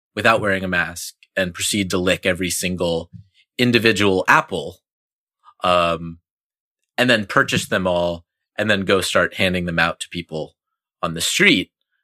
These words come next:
um, because they're, they're free apples, and, uh, and tell them that there's,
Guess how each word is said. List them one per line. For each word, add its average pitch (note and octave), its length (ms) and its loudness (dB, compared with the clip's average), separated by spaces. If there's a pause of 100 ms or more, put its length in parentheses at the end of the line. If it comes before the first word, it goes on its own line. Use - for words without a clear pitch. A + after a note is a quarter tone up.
(140)
um, F2+ 420 -6 (100)
because F#2+ 320 -2
they're, F2+ 480 2
they're F#2 120 0
free F#2+ 280 2
apples, - 520 -2 (560)
and, G2 320 2
uh, G2+ 260 6 (240)
and A#2 140 -4
tell B2 180 6
them C3+ 160 0
that C3 140 0
there's, C#3 280 0